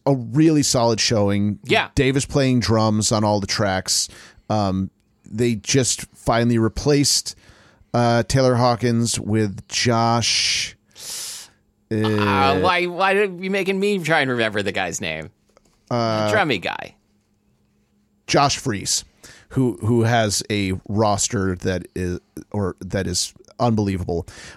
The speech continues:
Speaker 1: Um, but the album is really, really good. Like, I, I enjoy it.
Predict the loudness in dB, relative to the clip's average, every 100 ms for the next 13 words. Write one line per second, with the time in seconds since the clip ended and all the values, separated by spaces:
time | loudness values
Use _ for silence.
0 | 0 2 4 0 2 2 2 -2 2 2
1 | 2 2 2 2 -2 -2 0 2 2 0
2 | 0 0 0 0 -2 -4 -2 -4 -2 -2
3 | -2 -2 -2 -2 -4 _ -6 -4 0 0
4 | 2 2 0